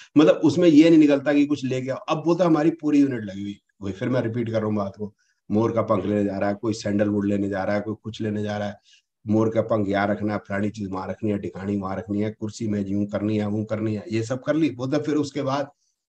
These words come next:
कुछ दिनों के बाद phone आया उनका कि, "जी, वो पूजा वूजा चल रही है, उसके पैसे भिजवाओ।"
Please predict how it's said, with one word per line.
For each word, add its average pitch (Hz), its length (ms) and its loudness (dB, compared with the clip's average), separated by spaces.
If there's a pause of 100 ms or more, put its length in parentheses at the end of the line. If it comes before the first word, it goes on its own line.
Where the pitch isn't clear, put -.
कुछ 139 140 4
दिनों 135 200 4
के 113 60 0
बाद 101 180 0
phone 131 220 0
आया 135 180 -2
उनका 113 280 -6 (500)
कि, 131 60 -2
"जी, 151 100 6
वो 147 80 6
पूजा 120 300 -4
वूजा 104 220 -2
चल 110 200 -6
रही 147 100 0
है, 131 60 2
उसके 107 180 -4
पैसे 104 320 -2
भिजवाओ।" 131 460 -2